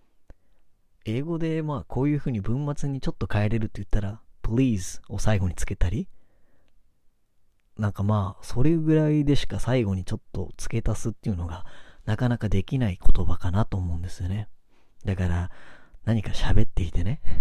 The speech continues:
僕は、こうこうこうこうこうでって言っていて、相手の顔色を見るじゃないですか。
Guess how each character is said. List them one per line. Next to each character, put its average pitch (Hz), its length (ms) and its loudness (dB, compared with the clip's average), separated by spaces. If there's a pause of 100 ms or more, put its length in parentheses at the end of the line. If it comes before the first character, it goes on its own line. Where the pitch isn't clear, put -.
(160)
僕 101 240 6
は、 92 280 -2 (300)
こ 113 180 0
う 104 40 -2
こ 101 140 -6
う 92 40 -2
こ 104 160 0
う 104 40 -2
こ - 120 -6
う 101 60 -12
こ 110 200 -4
う 107 40 0
で 95 100 -2
っ 90 60 -8
て - 60 -10 (100)
言 104 140 -10
っ - 20 -14
て - 160 -6
い 101 60 -6
て、 - 240 -6 (100)
相 101 260 -4
手 - 200 -4
の 101 260 -4 (480)
顔 107 260 4
色 110 140 0
を 98 40 -2
見 104 140 0
る 120 80 2
じ 90 100 -2
ゃ 82 40 -2
な 85 120 -4
い 82 60 -6
で 80 120 -6
す - 100 -14
か。 - 180 -14